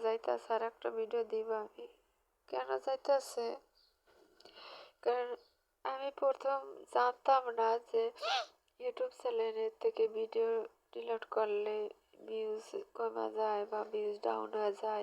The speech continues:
YouTube চ্যানেল বাদ দেওয়া যায়। এটা আমি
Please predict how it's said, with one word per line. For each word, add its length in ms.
YouTube 360
চ্যানেল 320
বাদ 280
দেওয়া 220
যায়। 240
এটা 160
আমি 180